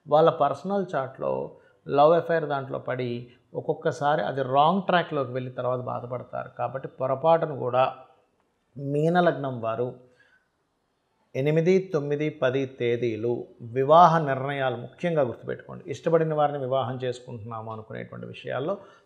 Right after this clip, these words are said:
వివాహ నిర్ణయాల విషయాల్లో, క్రియేటివ్ రిలేటెడ్ సంబంధించిన విషయంలో ఏదైనా వ్యాపారం చేస్తూ ఒక పార్ట్నర్గా మీరు వెళ్ళడం కానీ,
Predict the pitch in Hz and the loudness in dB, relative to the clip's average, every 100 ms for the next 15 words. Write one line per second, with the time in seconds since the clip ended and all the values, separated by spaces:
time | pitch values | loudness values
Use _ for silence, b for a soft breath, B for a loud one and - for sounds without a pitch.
0 | - 123 123 139 131 127 117 120 123 139 | -12 -4 2 2 0 -4 -8 -10 -8 -6
1 | 143 151 143 131 127 131 64 - - 64 | -2 0 0 -4 -8 -6 -6 -6 -8 -10
2 | - _ b b b _ - 170 180 190 | -12 _ b b b _ 0 4 6 4
3 | 185 190 180 160 156 156 147 143 139 135 | 2 2 2 2 0 -2 -6 -8 -8 -8
4 | 131 127 123 120 110 - 123 123 120 117 | -8 -10 -8 -10 -10 -10 -6 -2 0 -2
5 | 110 113 113 123 123 120 117 113 131 123 | -2 -4 -2 -2 -2 -2 -6 -8 -10 -10
6 | - 160 165 165 180 160 160 147 151 143 | 2 6 6 4 2 2 0 -2 -2 0
7 | 139 139 151 147 151 | 0 -2 -4 -4 -4